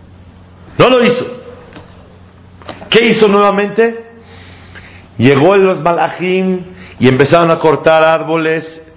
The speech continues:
en la huerta de Ahashverosh. Le dijeron, "Oye,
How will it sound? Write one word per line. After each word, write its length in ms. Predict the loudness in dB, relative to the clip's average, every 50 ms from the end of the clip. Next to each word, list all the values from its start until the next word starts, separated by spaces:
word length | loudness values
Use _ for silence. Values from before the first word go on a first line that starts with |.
| -20 -8 -2
en 140 | 0 2 2
la 160 | 2 2 2
huerta 920 | 2 2 2 4 2 2 0 -2 0 0 2 2 2 0 -4 -8 -16 -20 -20 -20 -20 -20 -20 -6 -2
de 160 | 2 2 2
Ahashverosh. 720 | 2 0 -2 -4 -4 -2 -2 -2 -2 -4 -8 -10 -16 -18 -18 -20 -20 -20 -20 -20 -20 -20 -20 -20 -20 -12 -4 0
Le 60 | 0
dijeron, 340 | 0 2 2 2 0 0 0 0
"Oye, 320 | 0 0 0 0 -4 -8